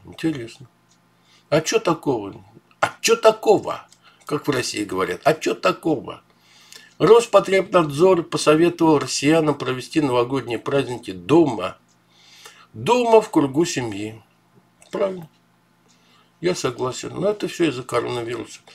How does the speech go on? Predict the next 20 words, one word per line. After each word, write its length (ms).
Евросоюз 840
таки 360
ввел 480
санкции 680
против 540
Лукашенко. 840
Вот 200
Лукашенко, 640
и 20
вот 240
ему 140
санкции 520
вводят, 720
вводят. 680
Ввели, 680
да, 460
все. 260
И 80
другие 540
лица. 460